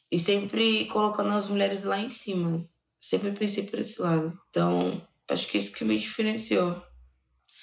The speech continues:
Eu vim contando, eu cantando, né, na contramão dos caras, é total diferente.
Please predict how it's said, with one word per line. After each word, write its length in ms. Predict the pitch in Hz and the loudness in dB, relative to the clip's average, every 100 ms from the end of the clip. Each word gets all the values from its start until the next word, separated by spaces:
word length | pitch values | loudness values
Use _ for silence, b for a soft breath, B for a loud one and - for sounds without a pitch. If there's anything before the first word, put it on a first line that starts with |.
| B B | B B
Eu 80 | - | 2
vim 160 | 220 294 | 2 4
contando, 400 | 320 330 302 311 | 4 6 4 4
eu 160 | 254 247 | 2 4
cantando, 440 | 277 262 247 262 | 2 4 4 4
né, 140 | 240 | 2
na 140 | 262 226 | 2 0
contramão 680 | 220 190 208 196 185 214 | -2 -2 0 2 2 0
dos 300 | 202 180 170 | 0 -2 -2
caras, 440 | - 170 175 196 175 | -4 0 2 2 0
é 40 | |
total 220 | 170 180 | -4 -6
diferente. 600 | 175 - 175 170 170 170 | -6 -6 -4 -4 -4 -8